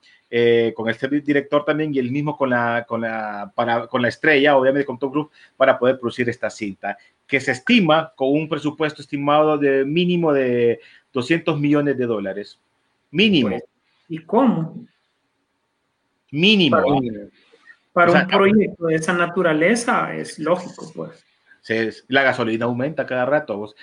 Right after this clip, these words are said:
Speaker 1: Pero vamos a,
Speaker 3: <laughs>
Speaker 1: vamos a ver qué pasa, porque si estas negociaciones llegan, creo que este brother estaría otra vez dando un paso más allá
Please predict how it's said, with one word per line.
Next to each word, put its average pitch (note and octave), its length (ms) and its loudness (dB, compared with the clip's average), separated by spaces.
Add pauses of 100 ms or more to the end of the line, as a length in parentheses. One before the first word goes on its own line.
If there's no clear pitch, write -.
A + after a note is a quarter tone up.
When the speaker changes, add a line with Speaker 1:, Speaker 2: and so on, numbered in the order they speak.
(140)
Speaker 1:
Pero E3+ 140 2
vamos E3+ 220 2
a, F#3+ 60 2
Speaker 3:
<laughs> - 480 -6
Speaker 1:
vamos F3 240 2
a F3 60 4
ver F3 140 4
qué F3 120 0
pasa, F3 420 0
porque D3+ 320 -4
si D#3+ 120 -10
estas D#3 160 -8
negociaciones C3+ 360 -6
llegan, D#3 380 0 (320)
creo D3 260 2
que C3+ 520 2
este D3+ 260 -2
brother D#3 260 4
estaría D3 300 0
otra C#3+ 200 0
vez D3 140 0
dando D3+ 260 2
un F3 260 0
paso F#3 580 0 (260)
más F3 300 0
allá D#3+ 480 2